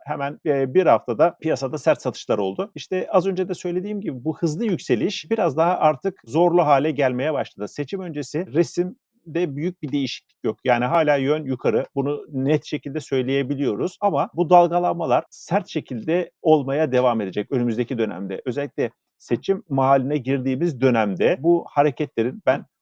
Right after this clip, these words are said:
oldukça sert şekilde devamını bekliyorum. Ha, burada bir somut sebep var mıydı? Aslında piyasa geri geldikten sonra buna bahane uydurmaya çalışıyor. İşte biraz siyaset işin içine son dönemde girmeye başlamıştı. Bundan sonraki dönemde de çok olacak bu.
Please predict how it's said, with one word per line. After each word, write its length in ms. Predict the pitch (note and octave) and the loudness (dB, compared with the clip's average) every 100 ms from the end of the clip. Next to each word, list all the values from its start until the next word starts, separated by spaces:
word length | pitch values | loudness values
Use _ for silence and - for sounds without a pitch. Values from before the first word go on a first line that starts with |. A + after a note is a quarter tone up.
| - | -4
oldukça 640 | C3 C#3 E3 - D3+ C#3+ | -2 -2 -4 -2 0 0
sert 240 | - D3 E3+ | 0 0 0
şekilde 460 | - C3 C3 F3 | -2 -8 -4 0
devamını 520 | C#3+ C#3 C3+ C#3 F3 F3 - | 2 2 2 0 -4 -6 -6
bekliyorum. 580 | B2 C#3+ - B2+ G2 - | 0 0 2 0 0 -4
Ha, 120 | - F2+ - | -6 -6 -4
burada 360 | F3+ A#3 D#4 - _ _ | -4 -2 -2 -2 _ _
bir 100 | F3 | -10
somut 400 | F#3+ - F#3 G3+ | -8 -2 -2 0
sebep 340 | - D#3+ E3 - | -2 -2 -2 0
var 140 | B2 | 2
mıydı? 300 | A2+ A#2 G3+ | 2 -2 -4
Aslında 320 | - D#3+ F3 - | -4 -6 -6 -6
piyasa 400 | D3+ C#3 F3 F#3+ | -4 0 0 0
geri 220 | B2 D#3 | -2 0
geldikten 460 | D#3 D#3+ D#3+ - F3+ | 0 0 -2 -4 -4
sonra 380 | - C3+ E3+ F#3+ _ _ | -2 0 0 -2 _ _
buna 280 | D#3+ E3+ D3+ | 0 2 4
bahane 300 | C#3+ D#3+ E3+ | 6 6 6
uydurmaya 440 | D3 A#2+ G#2 G2+ | 4 4 2 -2
çalışıyor. 540 | - G2 F#2+ - D3+ D#3 | -4 -6 -8 -6 -6 -6
İşte 240 | C3+ - C#3+ | -8 -6 0
biraz 240 | D3+ C#3+ | 0 0
siyaset 580 | - C#3+ C3 - B2 - | 0 2 2 0 -2 -4
işin 200 | - A#2 | -12 -10
içine 360 | G#2+ B2 A#2 - | -6 -2 -2 -2
son 240 | - A#2 | -2 0
dönemde 480 | A2+ A2+ A2 A#2+ A2+ - | 0 0 0 0 0 -2
girmeye 360 | A#2 A#2 A2+ | -2 0 0
başlamıştı. 680 | G#2+ G#2+ - G2+ G2 - F3+ - _ | 0 0 -2 -8 -8 -6 -6 -6 _
Bundan 180 | C3 C3+ | 0 0
sonraki 300 | C3+ C3+ C3 | 0 0 2
dönemde 300 | C3 C3+ B2+ | 0 0 -2
de 60 | C3+ | -4
çok 240 | - D3 | -4 -4
olacak 320 | A2 F#2+ F#2+ - | -2 -2 -4 -6
bu. 180 | E3+ | -8